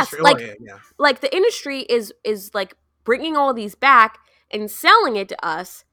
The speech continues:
Speaker 2: but, like, the adult version. A huge example is, like, Avatar: The Last Airbender,
Speaker 1: Mm-hmm.
Speaker 2: because who watches it? Like,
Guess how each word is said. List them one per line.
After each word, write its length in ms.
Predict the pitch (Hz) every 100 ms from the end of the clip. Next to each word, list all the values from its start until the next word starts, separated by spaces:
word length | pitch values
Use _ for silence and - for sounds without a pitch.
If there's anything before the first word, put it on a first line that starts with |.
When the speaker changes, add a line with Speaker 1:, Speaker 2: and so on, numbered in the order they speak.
| _ _
Speaker 2:
but, 120 | 233
like, 180 | 226 233
the 140 | 233 233
adult 420 | 190 220 226 -
version. 440 | 196 214 180 156 175 _ _ _ _
A 80 | -
huge 400 | 233 - 349 415
example 440 | 370 277 269 262 240
is, 80 | 208
like, 120 | 202
Avatar: 400 | 170 175 185 185
The 80 | 180
Last 260 | 170 160 -
Airbender, 680 | 302 311 285 285 269 262 262 -
Speaker 1:
Mm-hmm. 240 | 113 123 127 _ _ _ _ -
Speaker 2:
because 480 | 262 311 269 240 - _ _
who 140 | - 339
watches 380 | 349 440 262
it? 240 | 190 - _ -
Like, 260 | 202 190